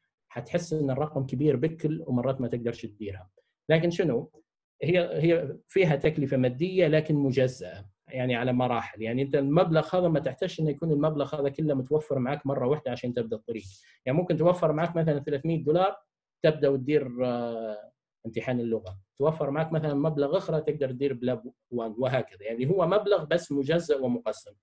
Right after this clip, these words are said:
بس هذا واحد من ال-، من العوائق اللي المفروض إيش؟ اللي المفروض نحكوا عليه. فهذه هي الفكرة.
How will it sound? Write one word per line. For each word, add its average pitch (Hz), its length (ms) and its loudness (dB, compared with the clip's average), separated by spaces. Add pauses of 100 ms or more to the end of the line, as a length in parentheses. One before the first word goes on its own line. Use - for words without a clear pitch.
(220)
بس 139 120 -2
هذا 190 140 4
واحد 180 340 4
من 160 180 4
ال-، 139 320 4
من 143 180 -2
العوائق 139 560 0
اللي 135 100 -2
المفروض 135 360 -2
إيش؟ 160 240 -2 (200)
اللي 120 100 -6
المفروض 117 260 -8
نحكوا - 280 -10
عليه. 98 220 -20 (520)
فهذه 175 120 4
هي 185 120 6
الفكرة. 120 440 -2